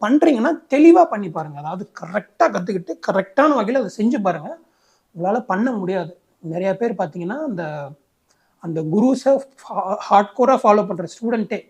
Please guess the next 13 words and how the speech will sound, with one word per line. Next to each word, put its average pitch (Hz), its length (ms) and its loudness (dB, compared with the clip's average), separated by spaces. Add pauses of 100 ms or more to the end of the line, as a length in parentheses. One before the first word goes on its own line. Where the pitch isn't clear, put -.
(100)
கரெக்டா - 480 -6
ஃபாலோ 233 300 2
பண்ணிட்டு 185 260 -4
இருப்பாங்க. 151 160 -8
ஆனா 165 220 -2
அவங்களால 220 300 0
கூட 226 140 -2
ஃபாலோ 202 280 -2
பண்ண 185 140 -6
முடியாது. 156 340 -8
ஏன்னா 196 440 -6 (560)
உடம்பு 277 380 2
அதுக்காக 185 640 -4